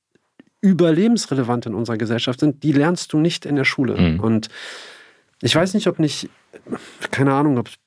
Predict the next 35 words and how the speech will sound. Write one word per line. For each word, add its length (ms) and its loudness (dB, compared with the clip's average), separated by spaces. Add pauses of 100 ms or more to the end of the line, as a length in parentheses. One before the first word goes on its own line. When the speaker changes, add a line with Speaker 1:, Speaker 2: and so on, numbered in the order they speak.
(140)
Speaker 1:
Schule 320 2
den 140 2
Anspruch 380 -4
zumindest 380 0
haben 200 -2
sollte, 180 -2
aber 140 -2
ich 80 -6
denke 260 0
schon. 420 -2 (140)
Klar 220 0
kommt 180 -2
viel 160 -4
aus, 160 -4 (160)
aus 160 -2
dem 160 0
Elternhaus, 560 -2 (800)
aber 200 -4
Schule 320 -2
ist 140 -4
halt 160 -4
ein 100 -4
wichtiger 380 -2
Faktor 400 -2
und 160 -6
wenn 100 2
Speaker 2:
Mhm. 60 6
Speaker 1:
du 80 4
da 100 2
einfach 300 -4
komplett 440 -4
an 160 0
der, 320 0
an 120 -4
der, 140 -2